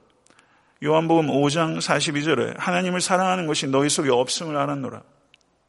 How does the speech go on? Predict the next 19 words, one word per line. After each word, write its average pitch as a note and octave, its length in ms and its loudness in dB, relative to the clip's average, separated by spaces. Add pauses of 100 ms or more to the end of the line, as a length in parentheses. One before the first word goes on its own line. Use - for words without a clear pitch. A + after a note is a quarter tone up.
(680)
이 F3+ 100 -4
말씀이 E3+ 400 -2
항상 F#3+ 480 -6
저에게 D3+ 280 -2
꽂히는 E3 400 -6
단도입니다. C3 680 -8 (1600)
사람들은 F#3+ 800 0
여러분도 D#3+ 440 2
그렇고 D3+ 240 0
저도 D3 300 -2
그렇고 D3+ 240 -4
찔리는 G3+ 480 -2
것 E3+ 160 0
좋아하지 D#3 360 2
않습니다. B2+ 440 -4
좋아하지 E3 460 0
않는 D3 240 -2
정도가 C#3+ 380 -2
아니라 A#2+ 360 -6